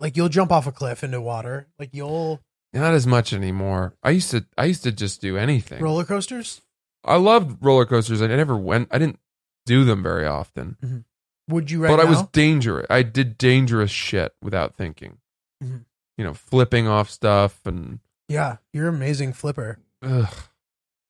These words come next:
Speaker 2: I just,
Speaker 1: It's not like you're, I'm like, "He's an amazing flipper."
Speaker 2: Yeah, but it, you know, you,
Speaker 1: See the
Speaker 2: you
Speaker 1: guy
Speaker 2: hit your
Speaker 1: flip.
Speaker 2: head one time and you're like, "All right."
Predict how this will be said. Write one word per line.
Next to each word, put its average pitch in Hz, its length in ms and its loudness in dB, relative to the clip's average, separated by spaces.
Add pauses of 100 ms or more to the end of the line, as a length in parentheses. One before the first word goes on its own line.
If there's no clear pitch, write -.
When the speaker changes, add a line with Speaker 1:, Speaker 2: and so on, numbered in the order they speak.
(100)
Speaker 2:
I 117 180 0 (140)
just, - 240 -6
Speaker 1:
It's - 500 -8
not 180 80 -4
like 175 180 0
you're, 143 140 -2
I'm 120 260 -8
like, 143 220 -6
"He's 226 180 -4
an 226 60 -4
amazing 175 460 2
flipper." 131 480 -2 (180)
Speaker 2:
Yeah, 202 120 -4
but 127 140 2
it, - 220 2
you 143 80 -4
know, 120 120 2
you, 110 160 0
Speaker 1:
See 196 100 -2
the 165 80 2
Speaker 2:
you 123 40 2
Speaker 1:
guy 135 120 4
Speaker 2:
hit 165 160 4
your 151 100 6
Speaker 1:
flip. 127 60 6
Speaker 2:
head 156 180 6
one 139 260 2
time 131 380 2
and 92 80 -2
you're 90 140 -2
like, 92 260 -2
"All 131 80 0
right." 107 200 4